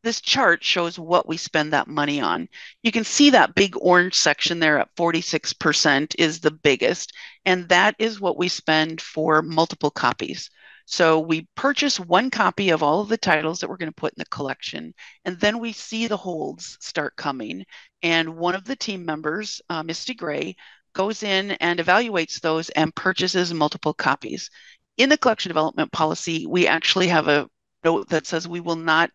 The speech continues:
buy more than seventy-five copies of any particular title.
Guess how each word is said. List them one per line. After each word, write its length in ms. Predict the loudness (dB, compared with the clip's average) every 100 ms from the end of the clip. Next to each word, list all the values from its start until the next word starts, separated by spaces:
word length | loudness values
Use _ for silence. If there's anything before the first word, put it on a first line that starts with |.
| -2
buy 220 | 0 0
more 260 | -4 -6
than 220 | -2 -4 -4
seventy-five 800 | -4 -4 -4 -10 0 0 0
copies 520 | -4 -6 -4 -6 -8 -14 -20 -20 _
of 180 | -4 -2 -2
any 180 | -2 -2
particular 540 | -4 -10 -8 -8 -8
title. 460 | -2 -2 -2 -6